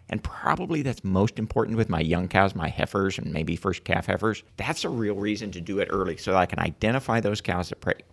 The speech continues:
got pregnant early, or maybe another way to say it, identify heifers that got pregnant late,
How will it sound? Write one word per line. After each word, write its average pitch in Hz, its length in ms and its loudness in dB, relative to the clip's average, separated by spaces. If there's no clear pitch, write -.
got 82 160 4
pregnant 87 320 0
early, 95 300 6
or 95 320 6
maybe 101 220 4
another 101 240 4
way 92 100 8
to 80 80 2
say 87 160 2
it, 82 160 2
identify 90 540 4
heifers 92 600 2
that 95 80 0
got 92 180 2
pregnant 90 380 0
late, 87 580 6